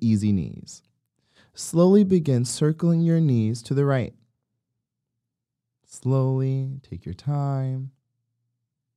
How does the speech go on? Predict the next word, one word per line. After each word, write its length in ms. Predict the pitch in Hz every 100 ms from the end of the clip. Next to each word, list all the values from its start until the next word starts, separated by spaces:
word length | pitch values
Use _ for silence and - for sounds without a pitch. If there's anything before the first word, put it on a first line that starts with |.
| _ _ _ _ _ _ _ _ _ _ _ _ _ _ _ _ _ _ _ _ _ _ _ _ _ _ _ _ _ _ 120
Nice. 800 | 117 117 113 110 123 151 _